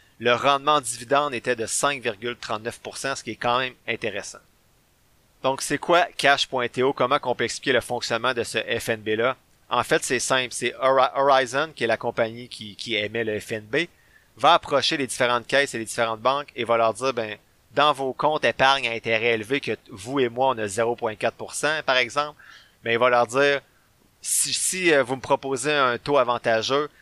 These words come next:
j'investis tant de millions ou tant de milliards, ben, pas tant de milliards, là, tant de millions chez vous. Donc, ça permet à Horizon d'aller chercher des,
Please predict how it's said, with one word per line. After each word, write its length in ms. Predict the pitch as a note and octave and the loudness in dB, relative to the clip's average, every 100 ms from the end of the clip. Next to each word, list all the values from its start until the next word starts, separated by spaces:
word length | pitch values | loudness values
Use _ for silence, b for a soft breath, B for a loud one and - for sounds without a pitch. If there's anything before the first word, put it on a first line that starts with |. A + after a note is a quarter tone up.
| b | b
j'investis 720 | A2 D3 D3 C3 - - D3 - | -2 2 4 4 2 -4 -8 -2
tant 180 | D3 D3 | 0 0
de 60 | |
millions 360 | C3 B2 C3+ C#3 | -4 -2 -2 -2
ou 60 | |
tant 200 | - C3 | -2 -2
de 40 | C3 | -2
milliards, 480 | A#2+ A#2 B2+ B2+ A2 | -4 2 4 4 0
ben, 200 | G#2 A2 | -6 -6
pas 180 | B2 | -6
tant 120 | A#2 G#2+ | -6 -6
de 60 | |
milliards, 280 | G2+ A2 A#2+ | -4 -2 -2
là, 80 | A#2+ | 0
tant 180 | - D#3 | 0 0
de 60 | |
millions 400 | D3 C3+ C3+ C#3+ | 0 0 0 0
chez 260 | - D3 C3 | 0 -2 -2
vous. 240 | A2+ C#3+ - B B B - | -6 -12 -14 B B B -8
Donc, 160 | A#2 | -6
ça 160 | - C3 | 0 2
permet 340 | C#3 B2+ C#3+ | 4 2 4
à 200 | D3 A#2+ | 4 6
Horizon 420 | A#2+ A#2+ A2+ C3 C#3 | 4 4 2 0 0
d'aller 180 | A2+ A2+ | 0 0
chercher 420 | A2+ G2+ - C#3 | -2 -2 -2 -2
des, 340 | A2+ G#2+ G2+ | -4 -6 -8